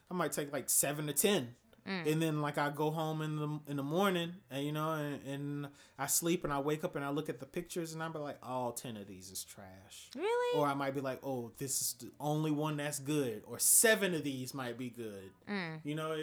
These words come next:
Speaker 1: it, it really does depend on the image and how I feel about it. Um, and then I edit it, and then I delete all the ones I don't like.
Speaker 2: Mm.
Speaker 1: And that's,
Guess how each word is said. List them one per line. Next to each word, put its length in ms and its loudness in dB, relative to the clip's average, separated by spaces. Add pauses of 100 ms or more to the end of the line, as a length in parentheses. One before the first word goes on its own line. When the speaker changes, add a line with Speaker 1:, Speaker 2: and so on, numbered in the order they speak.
(100)
Speaker 1:
it, 280 -6
it 160 -6
really 320 0
does 240 -2
depend 580 -4 (140)
on 280 -4
the 140 -6
image 840 0
and 120 -2
how 260 -2
I 120 -6 (120)
feel 300 0
about 400 -2
it. 280 -2 (540)
Um, 240 -2
and 80 -2
then 160 2
I 180 -4
edit 340 2
it, 380 2
and 280 -6
then 580 -4
I 80 -4
delete 380 -4
all 160 -2
the 80 -4
ones 300 -4
I 80 -4
don't 340 -4
like. 260 -6 (260)
Speaker 2:
Mm. 280 -12 (720)
Speaker 1:
And 260 -10
that's, 340 -8